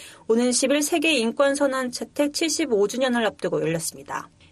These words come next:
터너 특사는 지난 일일부터 오일까지 캘리포니아주 로스앤젤레스에 이어 호놀룰루를 방문해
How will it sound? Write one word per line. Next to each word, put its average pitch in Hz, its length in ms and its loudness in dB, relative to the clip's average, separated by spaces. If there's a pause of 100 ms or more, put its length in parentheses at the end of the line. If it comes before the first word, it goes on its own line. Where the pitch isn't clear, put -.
(140)
터너 302 220 2
특사는 302 380 2
지난 262 320 0
일일부터 247 600 2
오일까지 202 840 2
캘리포니아주 285 920 2
로스앤젤레스에 226 960 2
이어 202 220 2
호놀룰루를 269 720 2
방문해 165 540 -4